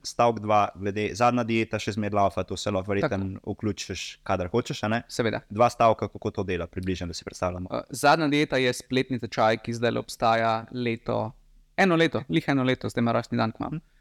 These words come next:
Speaker 2: Um, in je njegov cilj, da pripelje ljudi od prvih korakov do vzdržne izgube kilograma. Torej, weight loss je, je glavni fokus. Mm, gre pa tako, da ko oseba tečaj kupi, dobi dostop do vsebin, ki jih ima na voljo kadarkoli hoče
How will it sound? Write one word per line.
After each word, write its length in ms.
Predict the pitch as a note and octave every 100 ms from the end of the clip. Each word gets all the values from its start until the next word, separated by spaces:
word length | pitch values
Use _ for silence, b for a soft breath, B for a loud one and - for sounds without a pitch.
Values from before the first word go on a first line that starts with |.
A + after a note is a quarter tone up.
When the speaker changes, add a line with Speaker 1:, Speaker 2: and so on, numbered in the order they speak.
| _ - A#2+
Speaker 2:
Um, 180 | A#2+ A2+
in 220 | C3+ C3+
je 100 | C3
njegov 220 | B2+ C#3
cilj, 260 | - C#3+ C3+
da 180 | A#2+ A#2
pripelje 420 | - A2 B2 B2
ljudi 320 | A2+ A#2 A#2+
od 200 | - A#2 - - _ _ _ - _ _ -
prvih 240 | C#3 D3+
korakov 400 | - B2 A#2 A#2+
do 100 | A#2
vzdržne 360 | A#2 B2+ A#2+ A2+
izgube 280 | - A2 -
kilograma. 520 | - G#2+ A2 G2 G#2+
Torej, 220 | - A2+
weight 300 | A2+ A#2+ -
loss 320 | G#2 - -
je, 460 | - A2+ A2 A2+ A2+
je 160 | - A2
glavni 280 | A#2 A2+ A2+
fokus. 480 | E3 E3+ D3+ - - _ _ _ _ _ -
Mm, 320 | - C3 B2+ -
gre 200 | - D#3
pa 100 | F#3
tako, 220 | E3 - C#3+
da 140 | B2 B2 B2 _
ko 280 | - C3+ C3
oseba 340 | B2+ - A#2
tečaj 360 | - A#2 - A2+
kupi, 500 | - D#3 D#3 C#3+ C3+
dobi 240 | A#2+ A#2+ B2
dostop 400 | A#2+ - A#2 -
do 80 | A2+
vsebin, 440 | - A#2+ C3+ B2+
ki 100 | B2
jih 100 | A#2
ima 100 | A#2
na 100 | A2
voljo 460 | G#2+ A2 G#2+ G#2+ A2 _ _
kadarkoli 460 | - C3 D3 D#3 D3+
hoče 400 | - A2 - C3